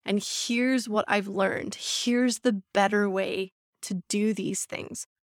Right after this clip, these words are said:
So you see, it's not just the pain, but you're empathizing too. You have to have that empathy piece in there because it makes people feel like they're not alone. And when people feel like they're not alone, they feel like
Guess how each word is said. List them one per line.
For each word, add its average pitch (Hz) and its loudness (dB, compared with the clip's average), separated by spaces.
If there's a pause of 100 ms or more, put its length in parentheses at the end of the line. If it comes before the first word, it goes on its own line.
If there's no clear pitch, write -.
(120)
So - 2
you 247 6
see, 262 4
it's 214 0
not 233 4
just - -2
the 302 -2
pain, 226 2 (560)
but 202 -2
you're 220 0
empathizing 214 4
too. - -2 (920)
You 208 0
have 208 4
to 240 0
have 226 -2
that - 2
empathy 208 -2
piece - -6
in - -10
there - -8 (480)
because 202 2 (260)
it 214 4
makes 247 4
people 285 0
feel 262 2
like 262 2
they're 262 2
not 247 6
alone. 214 0 (920)
And 220 6
when 220 6
people - -2
feel 254 4
like 226 4
they're 214 4
not 190 4
alone, 220 4 (840)
they 220 8
feel 240 2
like 233 4